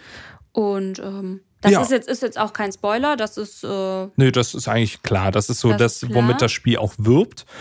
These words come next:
Speaker 2: Und das
Speaker 1: Genau.
Speaker 2: Schöne ist, dass dieses Spiel, diese Spieler auch, ähm,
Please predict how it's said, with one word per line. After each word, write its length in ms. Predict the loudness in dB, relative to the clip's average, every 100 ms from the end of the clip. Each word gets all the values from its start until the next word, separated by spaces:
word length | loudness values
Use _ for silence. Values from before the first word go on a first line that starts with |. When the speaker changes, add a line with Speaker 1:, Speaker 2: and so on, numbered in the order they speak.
| -14 -14 0 4
Speaker 2:
Und 160 | 6
das 120 | 4
Speaker 1:
Genau. 80 | 4
Speaker 2:
Schöne 280 | 4 4 2
ist, 400 | 2 0 0 -8
dass 500 | -4 2 2 0 -8 _ _ _ _
dieses 340 | 0 2 0 -2
Spiel, 420 | -4 -2 -2 -2
diese 300 | -2 0 0
Spieler 400 | 0 0 0 2
auch, 320 | 0 0 -2 _ -20 -20 -20 _ 2
ähm, 460 | 2 2 -2 -4